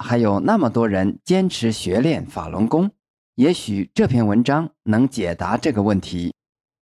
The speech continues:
我从年轻时就有病，总在看病吃药，多年下来对医生、药物已没信心。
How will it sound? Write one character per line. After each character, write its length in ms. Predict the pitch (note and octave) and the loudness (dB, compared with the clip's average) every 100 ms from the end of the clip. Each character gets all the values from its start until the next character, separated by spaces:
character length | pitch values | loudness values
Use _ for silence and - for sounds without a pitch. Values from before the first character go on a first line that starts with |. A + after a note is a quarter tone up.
| _ | _
我 360 | - A2+ A#2 A#2+ | 0 2 2 0
从 240 | C3 D3 | 0 2
年 160 | D3+ F#3+ | 2 2
轻 220 | A3 F#3 | 2 0
时 300 | F3+ - G2+ | 0 -2 -2
就 180 | G#2 A2 | 0 0
有 180 | D2+ A1 | 0 -4
病， 240 | - B2 - _ _ | 0 0 0 _ _
总 200 | - G#2+ | -2 -2
在 200 | G#2 B2+ | 0 -2
看 300 | A2 - F3 | -2 -2 -4
病 240 | F2+ A#2 E2 | 0 -2 -2
吃 240 | - F#2+ | -4 -2
药， 260 | A2+ A#2+ - _ _ | 0 -2 -6 _ _
多 140 | - G#3 | 0 2
年 160 | C#3 | 4
下 240 | B2 D3 G#2+ | 0 -2 -2
来 320 | E2+ F2 G#2 | 0 0 0
对 240 | - B2+ | 2 2
医 260 | G#2+ D#3+ F#3 | 2 0 0
生、 400 | - A2+ G#2+ A#2+ | 0 0 0 -2
药 260 | - F#3+ G#2+ | -2 0 0
物 320 | D#2+ F2 - _ | 0 -2 -4 _
已 200 | F#2 F2 | -2 0
没 160 | D#2+ F#2+ | 2 0
信 260 | - D#3 | 2 0
心。 300 | F2 - C3+ | 0 0 0